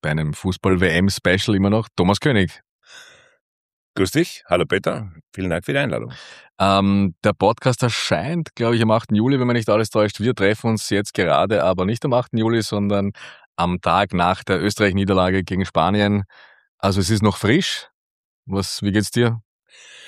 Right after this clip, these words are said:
Speaker 2: Ja, es ist leider so gelaufen, wie es ein bisschen zu erwarten war. Die ersten Spiele der Österreicher haben, äh, das erwarten lassen.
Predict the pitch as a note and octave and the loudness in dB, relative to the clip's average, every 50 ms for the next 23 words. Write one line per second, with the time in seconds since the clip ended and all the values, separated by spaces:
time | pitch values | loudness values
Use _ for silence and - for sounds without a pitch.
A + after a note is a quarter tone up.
0 | - - - - - E2 E2+ G2 A#2 G#2 G2+ F#2+ - - G2+ F#2+ - - E2 D#2 | -20 -20 -20 -8 -2 2 2 2 2 2 -2 -2 -2 -4 -4 -4 -2 0 0 2
1 | F#2+ A2 G#2+ G2 - - F#2 E2+ G2+ G2 G#2 G2 E2 B1+ A1+ E2+ F#2+ - - G2+ | 2 4 2 2 0 0 -2 -2 -2 -2 0 0 0 2 0 0 -2 -4 -4 -4
2 | G2 F2 D#2+ G2 G2+ G2+ F#2+ F2+ - - F#2 E2+ F#2 G2 G2 - - F2+ E2 D2+ | -2 -2 -2 -2 -2 0 -2 -2 -2 -4 -4 -4 -4 -4 -2 0 0 0 2 2
3 | C2+ D2+ - - F2+ E2+ D#2+ D2 D#2 E2+ F#2 E2 F#2 F2+ F2+ F2 F2 E2+ - - | 2 0 0 -2 0 0 2 2 2 2 0 0 0 0 0 0 0 -2 -4 -6
4 | G2+ - - F2+ E2+ F#2 E2 E2 E2 F2 - - E2+ E2 E2+ - E2+ D#2 D#2 D#2+ | -10 -10 -6 -4 -2 0 0 0 0 0 0 0 0 0 0 2 0 0 2 0
5 | D2+ D#2 E2+ F2 E2+ F2 F2+ - D#2 D#2+ D2 - - A#1 - - - - C2+ D#2+ | 0 0 0 -2 -2 -2 -2 -2 -2 -4 -4 -2 -2 -2 -2 -2 -4 -6 -4 -2
6 | D2+ - - - - - F2+ - - - - - - - F#2+ F#2 F#2+ F#2+ F2+ | -2 -2 -2 -2 -4 -4 -6 -2 -2 -2 -2 -2 -4 -4 -4 -2 -2 -2 -2